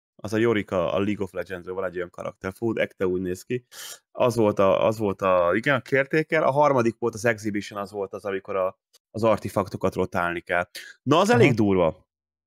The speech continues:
Speaker 1: Az elég durva. Ö, ugye abban az a lényeg, hogy, ö, három különböző artefakt lesz nálatok, és mind a háromnak megvan a saját szerepe.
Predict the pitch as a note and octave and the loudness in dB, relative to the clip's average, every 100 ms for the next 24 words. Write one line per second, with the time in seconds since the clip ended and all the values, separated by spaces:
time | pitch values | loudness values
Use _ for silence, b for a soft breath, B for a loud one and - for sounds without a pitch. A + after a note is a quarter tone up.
0 | _ _ - A2 C3+ C3+ G#2+ A2+ G2+ F#2+ | _ _ -8 0 2 4 4 2 4 4
1 | F#2 C#2+ F#2+ F#2 F2 - B2+ C3+ D3+ E3 | 4 4 2 2 0 -2 2 2 2 0
2 | C#3 A#2+ A#2+ A2+ - A2+ G2+ G#2 G2+ G#2 | 2 0 2 -2 -2 -4 -2 0 -2 0
3 | B2 A2+ G2+ G2 A2 G2 F#2+ F#2+ F2 G#2 | 0 0 -2 -4 -6 -6 -6 -6 0 0
4 | G2 G#2 F#2+ - - F#2+ - G2+ F#2 G2+ | -2 -4 -4 -4 -4 -4 -2 -2 0 0
5 | C#3 C3 - B2+ G#2 G#2+ G2+ G2 G2 G2 | -4 -8 -6 -2 0 0 0 0 -2 -2
6 | G2 F#2 F#2 - G2 F#2+ - G2 G2 - | -2 -2 -6 -4 -4 -4 -4 -2 -2 -4
7 | F#2 | -10